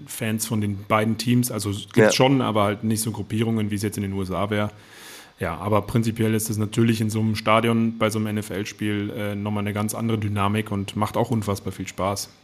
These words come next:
Speaker 1: Bin gespannt, ob
Speaker 2: Ja.
Speaker 1: sie alle nach Deutschland kommen. Also können sie sich gerne bei uns melden. <laughs> Und dann,
Speaker 2: Ja.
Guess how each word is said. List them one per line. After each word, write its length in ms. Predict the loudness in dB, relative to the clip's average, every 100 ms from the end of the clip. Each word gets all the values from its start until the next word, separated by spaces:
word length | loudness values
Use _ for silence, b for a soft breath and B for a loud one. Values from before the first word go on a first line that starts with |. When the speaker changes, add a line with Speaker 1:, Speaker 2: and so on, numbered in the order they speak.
| _
Speaker 1:
Bin 140 | -8 -6
gespannt, 340 | -6 -2 4
ob 60 | 6
Speaker 2:
Ja. 60 | 6
Speaker 1:
sie 140 | 4
alle 140 | 2
nach 120 | 2 4
Deutschland 320 | 4 4 0
kommen. 160 | 0
Also 140 | -2 0
können 180 | 2 2
sie 60 |
sich 80 | 2
gerne 220 | 2 4
bei 80 | 4
uns 160 | 4 4
melden. 340 | 2 0 -2 B B B B -4
<laughs> 480 | -2 0 0 0 -2
Und 260 | -2 0 4
dann, 100 | 6
Speaker 2:
Ja. 160 | 6